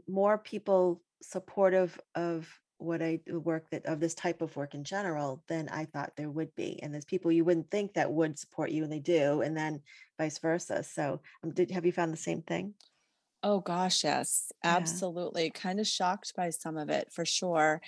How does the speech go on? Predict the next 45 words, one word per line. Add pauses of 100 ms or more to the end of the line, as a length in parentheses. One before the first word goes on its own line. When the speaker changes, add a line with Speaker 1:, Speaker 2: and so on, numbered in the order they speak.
(140)
Speaker 1:
<laughs>
Yeah. (120)
Speaker 2:
Yes. (240)
<laughs> (960)
Right?
You
know,
Speaker 1:
Yeah.
Speaker 2:
and
I
have
some
that (340)
I
don't
wanna
do
it,
and, (360)
Speaker 1:
Mm-hmm.
Speaker 2:
but (300)
I
have
a
friend
who
will
like
it.
And
so
it,
it's
just
their
comfort
level,
but
they
support
it,
but
not
for
them.